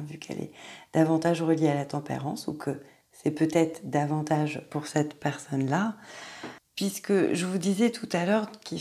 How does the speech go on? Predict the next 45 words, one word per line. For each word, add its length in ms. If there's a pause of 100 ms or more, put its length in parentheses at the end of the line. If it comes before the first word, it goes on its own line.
(120)
c'était 320
important 460
quand 120
même 240
de 120
bien 440
être, 440
euh, 160
centré 480
dans 180
son 260
cœur 280
et 80
de 60
l'avoir 420
dans 140
le 80
bon 240
sens. 520 (520)
Ben, 280
là, 200
c'est 140
un 80
petit 160
peu 160
la 120
même 180
chose. 260
La 100
femme 340 (140)
réfléchit, 840 (420)
elle 220
parle 480
de 200
sagesse, 800 (100)
de 220
compréhension, 1080 (720)
alors 240
vous 440
ou 100
une 180
autre, 360
hein, 340
bien 180
sûr, 500